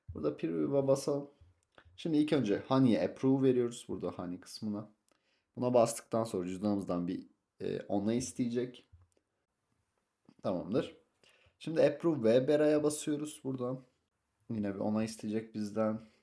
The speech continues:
Aynı şekilde next diyelim, approve diyelim Bera için de. İkisi için de onay vermiş olduk. Şimdi de bu iki token'ı L P'ye koyacağız. Yani Liquid'de pool'a. Liquid'de pool dediğimiz şey de aslında, e, mesela swap platformlarını kullanan insanların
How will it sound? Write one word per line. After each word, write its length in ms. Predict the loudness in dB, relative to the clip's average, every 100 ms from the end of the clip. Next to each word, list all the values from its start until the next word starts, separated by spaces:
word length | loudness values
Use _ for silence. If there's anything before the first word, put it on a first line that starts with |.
| _ _ _ _ _
Aynı 240 | -6 -6 -8
şekilde 480 | -14 -14 -12 -10
next 360 | -8 -10 -10 -6
diyelim, 400 | -4 -2 -4 -8
approve 380 | -10 -6 -4 0
diyelim 340 | 0 2 0
Bera 220 | 0 2
için 360 | 0 -2 -6 -2
de. 240 | -2 -4 -10 _ -10
İkisi 240 | -4 -2
için 280 | -2 -2 -2
de 160 | -2 -2
onay 360 | -2 0 2
vermiş 360 | 2 2 -2 -4
olduk. 280 | -4 -4 -10
Şimdi 340 | -8 -6 -2
de 320 | -2 -2 -4 -14 _ _ _
bu 80 | 0
iki 200 | 0 0
token'ı 560 | -2 0 0 0 -2 -6 _ 4
L 240 | 6 6
P'ye 280 | 2 2 2
koyacağız. 340 | -2 -6 -6 -2
Yani 240 | 0 0
Liquid'de 420 | -2 -6 -8 -10
pool'a. 520 | -8 -8 -4 -4 -6 _ _ -10
Liquid'de 360 | -8 -6 -4 -2
pool 200 | 0 2
dediğimiz 460 | 2 2 -2 -4 0
şey 220 | 0 2
de 60 |
aslında, 720 | 2 0 -4 -4 -2 -2 -4 -16 _ _ _ _ _ _ -2
e, 380 | 0 2 2 -2 -4
mesela 300 | -4 -2 -2
swap 440 | 0 4 2 4
platformlarını 720 | 4 4 0 -2 0 -2 -2
kullanan 340 | -6 -4 0 2
insanların 720 | 0 0 0 0 0 -2 -6